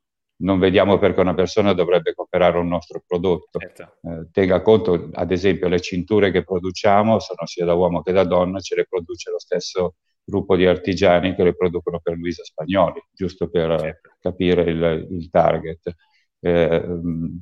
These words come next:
Speaker 1: i gioielli sono realizzati, eh, in argento, eh, e sono assolutamente tutti nickel,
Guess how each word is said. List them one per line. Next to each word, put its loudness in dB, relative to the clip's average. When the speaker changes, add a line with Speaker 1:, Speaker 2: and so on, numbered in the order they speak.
Speaker 1:
i -2
gioielli 4
sono 2
realizzati, 0
eh, -6
in -8
argento, 0
eh, 2
e 4
sono 4
assolutamente 0
tutti -4
nickel, -6